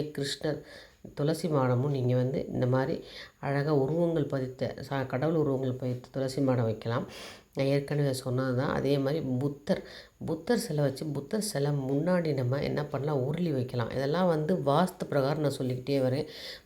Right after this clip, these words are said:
வச்சு அதுல பூக்கள் போடலாம், கலர் கலர் பூக்கள் போடலாம், அழகா அரேஞ்ச்மெண்ட் பண்ணலாம். அது வந்து நமக்கு இன்னும் ஒரு பாசிட்டிவ் எனர்ஜியை கொடுக்கும். அவன் உருளி வந்து நம்ம வந்து வாசல்ல வைக்கிறது அந்த உருளி வேற. இது வந்து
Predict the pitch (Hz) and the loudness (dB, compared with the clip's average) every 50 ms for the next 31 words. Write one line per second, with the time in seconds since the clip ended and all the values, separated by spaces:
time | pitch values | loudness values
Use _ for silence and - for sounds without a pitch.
0 | - 147 147 147 - - 139 139 139 - - 185 160 160 147 170 202 202 202 - | -10 -8 -8 -4 0 2 2 2 2 0 -2 -2 -2 0 2 2 2 2 0 -2
1 | 165 160 - - 151 143 - - 135 127 127 131 - - - 127 127 143 143 151 | -4 -4 -2 -2 -2 -2 -2 -4 -2 -2 0 -2 -2 -2 -2 -2 -2 0 0 0
2 | 147 143 139 123 - - 156 151 - 151 143 143 - 139 135 135 143 139 131 131 | 0 0 0 0 -2 -6 -6 -2 -2 -2 -2 -2 -4 -6 -6 -6 -4 -4 -4 -2
3 | 131 143 143 143 151 143 139 135 135 139 135 139 131 123 127 - 127 123 123 123 | -2 -2 -2 -2 -2 -2 0 0 -2 -2 -2 -2 -4 -4 -4 -4 -4 -2 0 0
4 | 143 180 - - - - - - - - - 165 165 160 165 180 185 175 160 151 | 0 -2 -4 -10 -12 -12 -12 -14 -12 -6 -2 0 2 2 2 4 4 4 4 4
5 | 147 147 - - 160 190 214 208 180 151 147 - - 131 139 156 156 - - - | 2 0 -2 0 2 4 6 6 6 6 4 0 -4 -6 -6 -4 -4 -6 -6 -6
6 | 147 135 123 131 127 127 135 143 143 143 135 123 - - 117 123 123 - 143 151 | -6 -4 -4 -2 0 0 0 0 0 0 0 -2 -2 -2 -4 -6 -4 -4 -4 -4
7 | - - - - - - - - - 147 151 151 143 139 165 185 208 226 214 196 | -4 -6 -10 -16 -16 -18 -16 -8 -2 0 2 2 2 4 4 4 6 6 8 8
8 | 185 185 185 - 240 208 180 160 160 180 196 196 196 190 190 180 180 190 180 233 | 6 6 6 4 4 4 4 4 4 6 6 6 6 6 6 4 4 4 4 2
9 | 233 196 170 156 165 190 185 - 196 185 170 156 151 - - 139 143 165 190 170 | 4 4 4 2 2 0 0 0 0 0 0 0 -2 -4 -6 -6 -2 0 2 2
10 | 147 143 143 156 151 156 151 147 139 131 127 127 127 147 175 - 151 156 165 165 | 2 2 4 4 4 4 4 4 2 2 2 2 2 2 2 2 2 2 2 4
11 | 156 147 147 160 196 | 4 4 4 2 2